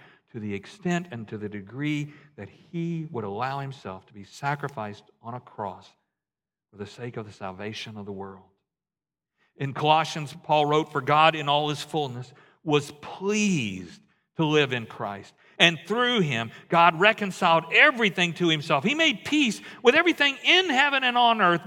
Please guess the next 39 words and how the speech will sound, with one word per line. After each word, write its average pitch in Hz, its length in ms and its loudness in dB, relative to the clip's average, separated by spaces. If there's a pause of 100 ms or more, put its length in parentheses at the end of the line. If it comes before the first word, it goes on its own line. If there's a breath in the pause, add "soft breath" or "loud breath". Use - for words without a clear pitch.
by 185 220 8
means 226 380 -2
of 196 100 -2
Christ's 190 340 2
blood 175 320 0
on 185 80 0
the 170 80 -6
cross." 147 320 -2 (580 loud breath)
God 254 280 6 (180)
did 233 160 -4
this 233 200 -2
for - 120 -6
you. 202 380 0 (240 loud breath)
God 247 280 8
did 240 140 -2
this 226 220 0 (200 loud breath)
for 202 120 4
me. 208 260 2 (160 loud breath)
God 339 300 10
did 277 140 0
this 320 200 2 (180 loud breath)
for 247 100 10
people 320 320 6
who 269 80 2
don't 370 240 8
even 370 200 2
believe 285 280 6
he 269 120 4
exists, 226 460 2 (180 loud breath)
for 233 120 6
people 330 460 4 (200 loud breath)
that 240 260 6
you 349 140 6
are 285 80 6
praying 339 640 6
for 220 220 8
right 214 260 8
now 294 300 6
who 214 180 2